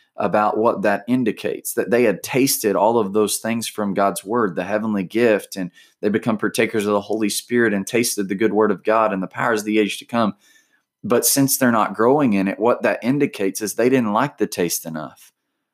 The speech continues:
Like First Peter two says, that if you've indeed tasted the Lord is gracious, then grow by that milk of the word.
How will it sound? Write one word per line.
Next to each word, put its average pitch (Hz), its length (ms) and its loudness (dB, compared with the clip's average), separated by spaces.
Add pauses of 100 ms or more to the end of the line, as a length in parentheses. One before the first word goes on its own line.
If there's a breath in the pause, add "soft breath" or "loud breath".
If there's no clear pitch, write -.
(680)
Like 113 220 0
First 123 280 0
Peter 120 220 2
two 135 280 2
says, 90 480 0
that 95 260 -4
if 113 200 -4
you've 127 200 0
indeed 110 380 0
tasted 113 420 -2
the 98 80 -4
Lord 101 240 0
is 87 120 -4
gracious, 113 600 2
then 95 200 -2
grow 113 460 4
by 90 220 2
that 82 360 -2
milk 92 260 -2
of 78 140 -14
the 87 100 -4
word. 73 400 -6